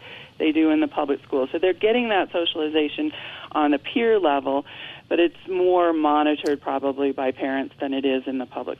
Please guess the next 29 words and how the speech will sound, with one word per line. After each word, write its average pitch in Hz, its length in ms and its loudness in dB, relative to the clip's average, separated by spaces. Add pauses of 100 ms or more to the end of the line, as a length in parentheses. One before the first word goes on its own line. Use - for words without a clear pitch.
school. 143 340 2 (300)
But 170 140 -2
this, 190 120 -2 (160)
the 208 120 2
great 269 400 2
thing 240 200 0
about, 156 640 0
um, 147 460 -6 (100)
pu-, 226 80 0 (180)
uh, 151 200 -2
about 170 320 -4
homeschooling 196 640 0
is 165 240 0
that 170 160 0
you 180 100 0
get 196 140 2
a 196 60 2
variety 175 760 2
of 147 100 -2
experience. - 680 -8 (320)
You're 220 120 -4
not 240 340 2
just 175 460 2
talking 151 340 -2
to - 40 -14
your 147 120 -4
peers. - 420 -8 (540)
You're 170 300 2
talking 156 460 0